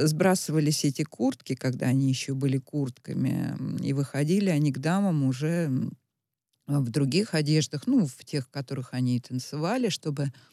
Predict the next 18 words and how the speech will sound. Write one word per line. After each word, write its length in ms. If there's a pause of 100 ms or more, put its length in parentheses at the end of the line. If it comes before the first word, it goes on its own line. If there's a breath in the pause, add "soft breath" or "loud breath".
(920 soft breath)
чуткие 440
дамские 500
носы 380
не 160
страдали 680 (380 soft breath)
от 260
запаха 680 (160)
табака. 580 (840)
И, 200
конечно, 480
о 40
делах 600
при 140
дамах 580 (840)
никогда 380
не 100
говорили. 680 (680)
Вот. 420